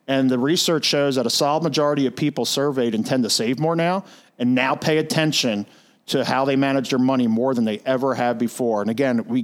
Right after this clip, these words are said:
I can't stress the importance of stress testing everything and pulling it together. And it's why we offer here that complimentary Your Roadmap to Thrive, because you just don't wanna hang out in retirement. Inevitably, you wanna live, you wanna thrive.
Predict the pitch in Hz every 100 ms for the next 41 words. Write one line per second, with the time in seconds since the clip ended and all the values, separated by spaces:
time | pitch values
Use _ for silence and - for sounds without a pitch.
0 | - 117 - 135 - - 147 131 - 120
1 | 113 135 120 117 - - 143 135 - 147
2 | 143 156 147 143 143 151 143 - - -
3 | - 107 - 143 127 - 110 131 135 139
4 | 117 - 123 117 98 113 127 - 123 113
5 | 104 - 123 123 120 123 127 120 110 101
6 | 123 139 143 139 110 107 123 120 127 127
7 | - 123 - 123 117 98 69 - _ _
8 | _ - 110 127 101 120 131 - 131 120
9 | 127 113 127 127 131 117 107 - 101 101
10 | 107 - 107 113 113 110 113 117 107 95
11 | 113 123 113 113 87 - 113 117 120